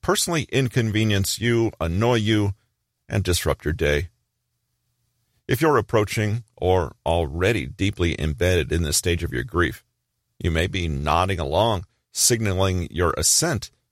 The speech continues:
as you agree with these words. Of course, when we step back from our anger, we can see it's usually a shield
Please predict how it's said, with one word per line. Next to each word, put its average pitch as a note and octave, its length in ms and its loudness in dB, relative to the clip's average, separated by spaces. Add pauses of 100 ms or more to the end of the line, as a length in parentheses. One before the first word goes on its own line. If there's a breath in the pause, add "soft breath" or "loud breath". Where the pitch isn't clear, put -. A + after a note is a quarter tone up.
as G2 300 0
you A2 240 0
agree G#2+ 460 0
with G#2+ 160 -2
these A2 220 -2
words. A#2+ 480 -4 (640)
Of B2 100 -2
course, - 420 0 (260)
when G#2+ 160 2
we F#2+ 120 0
step - 340 -2
back G#2 360 -2
from B2+ 380 -2
our D#2 220 -2
anger, F2 320 -2 (500)
we A#3 120 -2
can F#2 140 -2
see A2 260 2
it's - 180 -4
usually F#2 300 -2
a D2+ 80 0
shield G#2+ 640 -2